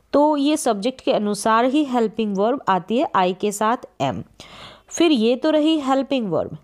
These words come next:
लेकिन मेन वर्ब यानी मुख्य क्रिया आएगी ना प्रेजेंट कंटिन्यूअस टेंस में। जैसे प्ले जो है मेन वर्ब है, अब प्ले में आईएनजी लग जाएगा तो ये मुख्य क्रिया प्लेइंग आएगी प्रेजेंट कंटिन्यूअस टेंस में।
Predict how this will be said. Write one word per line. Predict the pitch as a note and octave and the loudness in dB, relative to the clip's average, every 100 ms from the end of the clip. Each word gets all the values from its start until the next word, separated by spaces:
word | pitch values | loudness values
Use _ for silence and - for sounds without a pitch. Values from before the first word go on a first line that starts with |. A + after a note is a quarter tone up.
| _ _ | _ _
लेकिन | A3+ C4 C4 A3 G3+ F#3+ | 2 2 2 -2 -4 -2
मेन | G#3 A#3 C4 | 0 2 2
वर्ब | C4 G3+ E3+ E3 | 2 0 0 -2
यानी | - G#3 A3+ | -2 0 0
मुख्य | G#3 G#3+ - C#4 | 0 -2 -2 -2
क्रिया | B3+ C4 B3 | 0 2 2
आएगी | G#3+ G#3+ | 2 -2
ना | C4+ | -4
प्रेजेंट | F4 B3 A3 G3+ A#3 B3 | -4 -2 0 0 -2 -4
कंटिन्यूअस | A#3 G3+ G#3+ G#3+ G#3+ | -4 -2 -2 -2 -2
टेंस | G#3+ F#3 G3 G#3+ | -2 0 -2 -2
में। | D4 - - - - - | -2 -4 -16 -20 -18 -2
जैसे | A#3 A#3+ C#4+ | 0 0 -4
प्ले | - B3+ C4 C#4+ C#4+ | 0 2 4 2 0
जो | B3 | 0
है | B3+ C4 | 0 0
मेन | A3+ F3+ F#3 | 0 0 0
वर्ब | F#3 F#3+ G3 | 0 0 0
है, | G3+ A3+ - - - - | -2 -2 -6 -20 -16 -6
अब | - - | -6 2
प्ले | A#3+ B3+ | 2 4
में | B3+ C4+ | 2 0
आईएनजी | G3 G3+ G#3+ A3+ C4 | 0 0 0 0 2
लग | A#3+ G#3+ | 0 0
जाएगा | G3 G3+ F#3 F#3+ C4 - _ | 0 0 0 0 -4 -6 _
तो | C4 | 0
ये | C4+ C#4 | 2 2
मुख्य | A#3 A3+ B3+ | 0 0 -2
क्रिया | B3 A3+ A#3+ | 0 0 2
प्लेइंग | B3+ - A3 G3 G#3+ A#3 | 0 0 2 2 2 0
आएगी | G3 D#3 C3 D3 D3 _ _ - | 0 0 -2 -8 -10 _ _ -2
प्रेजेंट | F#3 F3+ A#3 D4 | 0 2 0 -2
कंटिन्यूअस | G#3+ F#3 F#3 F#3 F3+ | -2 -2 0 -2 -2
टेंस | F3 D#3+ E3 | -2 0 -2
में। | D#3+ | -4